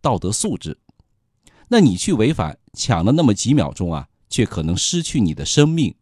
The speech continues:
或者健康。七，不系安全带。这个话题啊，其实已经被说烂了，邵雍呢，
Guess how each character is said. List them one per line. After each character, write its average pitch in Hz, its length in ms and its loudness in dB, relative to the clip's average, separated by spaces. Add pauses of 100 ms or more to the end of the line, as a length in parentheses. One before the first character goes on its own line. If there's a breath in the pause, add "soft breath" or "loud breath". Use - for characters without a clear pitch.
(160)
或 - 180 -6
者 71 100 -6
健 98 240 -2
康。 76 280 -10 (1900)
七， 143 340 -2 (600)
不 117 120 2
系 107 160 -2
安 92 140 0
全 101 180 -4
带。 117 180 -2 (1200 soft breath)
这 277 200 2
个 180 120 -2
话 120 200 2
题 90 200 -4
啊， 82 180 -4 (220)
其 - 160 -2
实 165 260 -2
已 107 160 -8
经 147 180 -2
被 151 140 0
说 160 220 -2
烂 185 200 -2
了， 78 200 -10 (560)
邵 208 220 2
雍 208 120 0
呢， 123 200 2